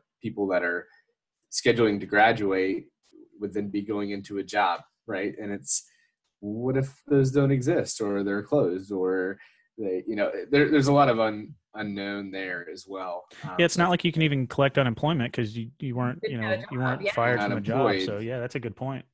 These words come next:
Speaker 2: That's a really
Speaker 3: One of
Speaker 2: good
Speaker 3: the, sorry, yeah, one great, great point. Yeah. What, <laughs> so one of the products that I saw specifically for seniors actually was imprinted
Speaker 1: Oh,
Speaker 3: mouse.
Speaker 1: nice.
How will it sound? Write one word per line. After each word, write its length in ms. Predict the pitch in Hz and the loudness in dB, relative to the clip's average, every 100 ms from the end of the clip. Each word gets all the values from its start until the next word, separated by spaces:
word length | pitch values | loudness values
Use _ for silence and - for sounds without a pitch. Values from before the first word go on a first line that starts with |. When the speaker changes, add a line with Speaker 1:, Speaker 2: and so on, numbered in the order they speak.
| _ | _
Speaker 2:
That's 160 | 131 131 | -12 -8
a 40 | |
really 200 | 120 127 | -4 -2
Speaker 3:
One 20 | |
of 100 | 339 | -2
Speaker 2:
good 80 | - 110 _ _ _ _ _ _ _ _ | -4 -10 _ _ _ _ _ _ _ _
Speaker 3:
the, 40 | 170 | 0
sorry, 180 | 160 190 | 0 2
yeah, 60 | 196 | 2
one 160 | 214 | 2
great, 200 | 202 - | 0 0
great 160 | - 196 | 0 0
point. 180 | 180 - | -2 -4
Yeah. 140 | 208 - | -6 -4
What, 180 | 208 - | 0 0
<laughs> 0 | |
so 120 | - 311 - - 381 - 415 - 320 311 370 359 | 2 0 -2 6 6 8 4 4 2 0 -2 -4
one 200 | 226 262 | 0 2
of 80 | 285 | 4
the 160 | 320 - | 2 0
products 480 | - 220 254 202 - | 2 4 4 2 0
that 100 | 185 | 0
I 100 | 175 | 0
saw 560 | 190 - 320 415 196 185 | -2 -4 2 4 4 2
specifically 1000 | - 208 - - - 226 208 190 190 - _ | -2 -14 -8 -6 -6 -4 -4 -4 -6 -12 _
for 180 | 240 233 | -2 0
seniors 800 | 226 - 247 226 175 151 151 160 | -2 -8 -6 -4 -2 -2 -4 -4
actually 480 | 175 170 - - 170 | -2 -2 -4 -4 -4
was 360 | 180 175 165 160 - - - | 0 0 0 -4 -14 -20 -8
imprinted 360 | 220 233 233 202 | -6 -2 -2 0
Speaker 1:
Oh, 40 | |
Speaker 3:
mouse. 140 | 185 185 | 0 0
Speaker 1:
nice. 320 | - - | -2 -6